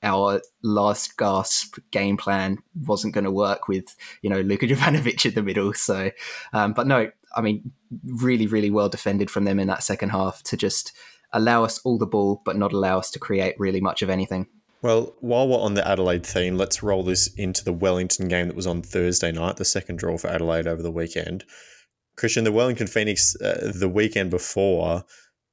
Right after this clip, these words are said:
Speaker 2: the story of the Wellington-Sydney game was that Sydney just went at them full pedal, especially in the first half. Lots of pressure. Wellington couldn't handle it too well.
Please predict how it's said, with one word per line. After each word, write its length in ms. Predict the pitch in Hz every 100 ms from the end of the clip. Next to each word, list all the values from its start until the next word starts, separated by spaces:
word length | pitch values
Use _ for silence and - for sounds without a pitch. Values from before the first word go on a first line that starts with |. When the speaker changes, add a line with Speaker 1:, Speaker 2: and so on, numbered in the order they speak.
| _ _ -
Speaker 2:
the 100 | 107
story 420 | - 110 120 120
of 140 | 107 90
the 80 | 92
Wellington-Sydney 680 | 95 92 95 - 104 95 87
game 400 | 82 82 85 82
was 160 | 87
that 160 | - 90
Sydney 280 | - 107 107
just 200 | 90 -
went 160 | 90
at 180 | 85 87
them 180 | 90 80
full 360 | - - 107 87
pedal, 480 | - 87 82 85 - -
especially 460 | - 98 95 101
in 80 | 90
the 60 | 85
first 340 | 87 85 82
half. 400 | - 80 80 - 95
Lots 340 | 95 - -
of 140 | -
pressure. 540 | - 85 - 90 82 85 - - -
Wellington 440 | 98 92 92 90
couldn't 280 | - 107 101
handle 380 | 98 92 90 90
it 80 | -
too 220 | 90 85
well. 360 | 90 85 -